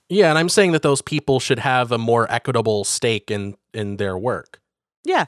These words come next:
Speaker 2: and they, they can buy shares in their, in their company.
Speaker 1: Well, they shouldn't have to put their money back in when they're already putting their labor in.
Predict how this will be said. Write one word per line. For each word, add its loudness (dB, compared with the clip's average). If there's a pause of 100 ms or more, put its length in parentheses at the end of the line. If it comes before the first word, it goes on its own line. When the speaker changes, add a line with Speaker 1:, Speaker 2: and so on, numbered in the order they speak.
(100)
Speaker 2:
and -2
they, 2
they -6
can -6
buy 0
shares -2
in -8
their, -4 (480)
in -2
their 0
company. -4
Speaker 1:
Well, 2
they 2
shouldn't 0
have -2
to 0
put -2
their 4
money 0
back -2
in -2
when -2
they're -2
already 0
putting -2
their -6
labor -2
in. -20